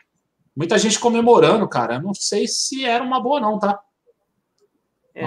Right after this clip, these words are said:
Speaker 1: Um empatezinho tava bom, porque aí o Atlético ainda tinha que correr atrás de vitória pra fazer os quarenta e cinco pontos.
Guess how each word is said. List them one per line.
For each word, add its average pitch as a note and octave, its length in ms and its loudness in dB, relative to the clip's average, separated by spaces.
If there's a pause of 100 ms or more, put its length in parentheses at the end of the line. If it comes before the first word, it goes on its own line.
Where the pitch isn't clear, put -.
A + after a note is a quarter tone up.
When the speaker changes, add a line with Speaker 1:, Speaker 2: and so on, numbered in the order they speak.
Speaker 1:
Um F3 100 0
empatezinho F#3 640 0
tava G#3 280 4
bom, G3 320 4
porque - 200 -6
aí E3 140 4
o G3 80 6
Atlético F3 400 0
ainda E3+ 220 -2
tinha F3 180 -6
que - 60 -20
correr D3+ 240 0
atrás E3 240 -2
de C#3+ 40 -8
vitória D3+ 360 -4
pra - 80 -16
fazer C#3+ 200 -4
os C#3+ 120 -4
quarenta C#3 260 -2
e C3+ 60 -4
cinco - 320 -8
pontos. - 440 -4